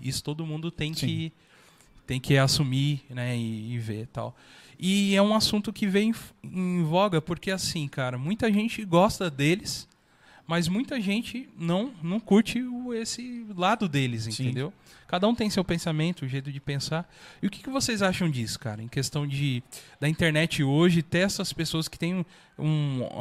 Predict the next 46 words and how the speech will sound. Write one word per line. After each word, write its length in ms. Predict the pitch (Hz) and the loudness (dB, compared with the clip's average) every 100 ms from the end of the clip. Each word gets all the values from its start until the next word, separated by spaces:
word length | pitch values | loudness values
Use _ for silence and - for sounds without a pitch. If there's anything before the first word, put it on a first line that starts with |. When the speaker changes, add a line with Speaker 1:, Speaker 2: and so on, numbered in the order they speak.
| 135 135 | 0 2
Speaker 1:
um 60 | |
alto 260 | 143 180 190 | 4 4 4
nível 240 | 156 175 | 4 2
de 100 | 151 | 0
chegar 420 | 151 180 151 147 160 | -2 -4 -2 0 0
em 120 | 156 | 0
várias 340 | 139 156 160 | 0 0 -2
pessoas 380 | 156 147 175 165 | -6 0 0 2
e 80 | 180 | 4
elas 240 | 180 175 | 4 2
falarem 500 | - 170 160 165 160 - - - | 2 2 2 2 0 -4 -12 -10
o 80 | |
que 100 | 147 | -2
elas 220 | 160 160 - | 2 2 0
quiserem. 560 | 139 123 139 170 175 - _ _ - _ 139 | -2 0 0 0 -4 -8 _ _ -20 _ 0
Vocês 280 | 147 180 | 4 6
acham 200 | 185 185 | 4 2
que 100 | - | 2
isso 160 | 180 - | 2 2
é 40 | |
positivo 760 | - 180 165 160 - 190 240 240 | 4 4 4 0 -2 -2 0 2
ou, 260 | 226 202 190 180 | 4 6 6 4
ou 160 | 170 170 | 4 4
é 60 | |
negativo? 640 | 165 160 151 - 135 113 120 | 4 0 0 0 -2 -2 -4
Assim, 300 | - 131 110 - - - | -2 -4 -6 -12 -20 0
positivo 500 | 165 165 - 180 175 | 4 4 4 2 2
em 60 | 170 | 2
questão 440 | 165 - 170 160 | 2 2 4 4
de, 400 | 143 151 139 117 - - - _ | 4 4 4 2 -4 -20 -20 _
de 120 | 127 139 | -6 -4
que 340 | - 139 127 | 0 2 4
hoje 280 | 143 175 165 | 8 6 6
a 40 | |
gente 200 | 151 147 | -2 -4
tem 140 | - 156 | -6 -4
uma 140 | 151 | -2
certa 260 | 165 156 151 | -2 -2 -2
liberdade 520 | 151 151 160 185 170 | -2 0 2 4 2
de 40 | - | 0
todo 200 | 160 151 | -2 -2
mundo 180 | 151 | -4
falar 280 | 135 151 143 | -4 -2 0
o 100 | 147 | 0
que 160 | - 156 | -4 -8
quer 320 | - 143 | -4 -4